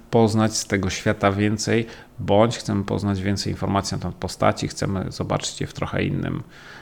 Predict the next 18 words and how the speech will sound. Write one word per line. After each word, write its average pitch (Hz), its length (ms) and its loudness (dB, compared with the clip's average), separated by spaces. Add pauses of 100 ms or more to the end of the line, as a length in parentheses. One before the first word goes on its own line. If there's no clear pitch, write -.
(160)
e, 92 360 0
w - 80 -12
trochę 104 340 0
innym, 95 760 -4 (320)
e, 92 880 -4 (440)
innej 98 320 2
s-, 95 320 -4
sytuacji, 98 800 4 (480)
e, 101 220 2
innych 98 600 0
okolicznościach. 95 960 0 (580)
Zwróćcie 127 360 6
uwagę, 139 300 6
że 120 100 4
teraz 127 440 4
mamy 110 680 4
bardzo 110 520 6
duży, 101 720 2